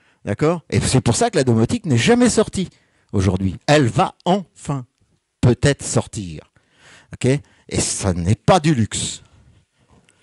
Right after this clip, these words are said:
La domotique des usages privés et de confort, la maison intelligente, enfin, toujours le même sujet, la sécurité, la sécurité de tout, pas seulement la sécurité de votre maison, hein, la sécurité de tout, de votre voiture, de tout, tout va être cinq G.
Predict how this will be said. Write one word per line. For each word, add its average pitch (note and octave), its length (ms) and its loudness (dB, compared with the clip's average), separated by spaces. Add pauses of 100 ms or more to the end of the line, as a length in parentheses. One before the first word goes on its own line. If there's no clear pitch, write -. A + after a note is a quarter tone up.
(1200)
La C#3 240 6
domotique D#3 720 2
des B2 240 2
usages B2+ 320 0
privés B2 400 2
et G#2 80 2
de G2+ 80 2
confort, A#2 640 0 (300)
la C#3 160 4
maison E3+ 360 2
intelligente, A2 800 -4 (160)
enfin, F#2 260 0
toujours G2 240 -2
le F2+ 60 -2
même E2 80 -6
sujet, E2+ 160 -6 (180)
la B2 160 4
sécurité, D#3+ 720 0 (160)
la G#2 80 -2
sécurité A2+ 580 -2
de A2+ 140 2
tout, B2+ 240 0 (560)
pas A2+ 140 0
seulement A2 340 -2
la G2+ 100 -2
sécurité G#2 560 -2
de - 80 -6
votre E2+ 220 -8
maison, A2+ 400 -8
hein, C3 60 -10 (400)
la A2 80 2
sécurité C3 580 0
de E3+ 140 4
tout, G3 240 -2
de G#2+ 80 0
votre G#2 240 0
voiture, C3 440 0
de C3 100 -2
tout, A3 200 -2
tout G3+ 180 -2
va F3+ 100 4
être - 100 -2
cinq F3 180 0
G. E3 140 -2